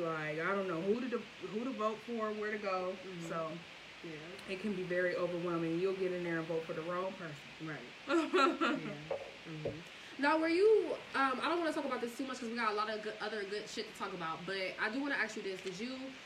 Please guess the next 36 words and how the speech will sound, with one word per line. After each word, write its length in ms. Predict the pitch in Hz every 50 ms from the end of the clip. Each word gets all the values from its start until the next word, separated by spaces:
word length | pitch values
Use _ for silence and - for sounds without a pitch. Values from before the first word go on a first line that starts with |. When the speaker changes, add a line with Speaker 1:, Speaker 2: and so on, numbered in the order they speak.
| - - - - 185
Speaker 2:
know 260 | 196 214 220 262 -
anybody 360 | 254 294 285 277 277 277 269
that 240 | 262 240 220 196 180 185
voted 160 | 202 208 226 226
for 140 | - 233
Trump, 360 | 233 - - 254 254 254 247 233 - -
and 460 | 208 202 196 196 196 190 185 185 185 - - 175
did 140 | 196 208 190
you 120 | 220 - - -
end 160 | 262 302 294
your 80 | 320 320
relationship 360 | 311 302 302 311 - - 269
with 100 | - -
them 120 | - 269 269
if 100 | 208 233
you 100 | 262 262
did? 260 | 220 196 220 190 170 160 - - - - - - - - - - - - - - - -
Speaker 1:
Um, 380 | 285 294 294 294 294 285 277 262
Speaker 2:
Or 40 |
if 160 | - - 208 -
they 60 | 180
did? 200 | 165 - - - - - 170
Speaker 1:
I 60 | 226 339
was 160 | 466 494 -
in 80 | 359 294
the 60 | 277
military 480 | 262 269 294 339 320 320 285 233 214 202
when 140 | 190 190
Trump 320 | 190 - 208 180 165 - - - - -
got 140 | 196 190 185 175
elected. 360 | 165 165 160 151 - - - - - - - -
Speaker 2:
Okay. 600 | 165 170 165 160 156 156 151 151 165 175 - - 202
Speaker 1:
Um, 580 | 202 208 208 202 196 190 190 185 180 180 180 190 202 - - - - -
and 160 | 214 214 220
I 100 | 214 214 214
remember 800 | 214 208 214 214 220 220 214 208 202 202 196 196 190 190 185 185